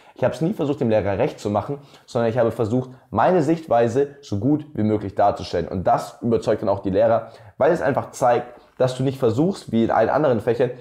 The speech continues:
irgendwas nachzusagen, sondern du strengst deinen eigenen Kopf an, du bringst eigene Sichtweisen rein und schaffst es dann auch noch, die so zu präsentieren, dass die dein Gegenüber überzeugen. Und das ist einfach das absolute Optimum in Deutsch.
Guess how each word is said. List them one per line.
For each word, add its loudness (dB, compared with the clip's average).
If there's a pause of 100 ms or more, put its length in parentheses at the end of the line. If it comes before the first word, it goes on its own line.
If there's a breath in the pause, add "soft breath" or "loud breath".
(140)
irgendwas 0
nachzusagen, 0 (280 loud breath)
sondern 2
du -4
strengst -4
deinen 0
eigenen 0
Kopf -4
an, -2 (280 loud breath)
du -8
bringst -4
eigene 0
Sichtweisen 0
rein 0 (140 loud breath)
und -6
schaffst 0
es -16
dann 2
auch 0
noch, -4 (240 loud breath)
die 2 (160)
so 2
zu -2
präsentieren, 0 (320 loud breath)
dass 0
die 0
dein 2
Gegenüber 2
überzeugen. 0
Und -4
das -4
ist -6
einfach -4 (340)
das -14
absolute -2
Optimum -4
in -12
Deutsch. -10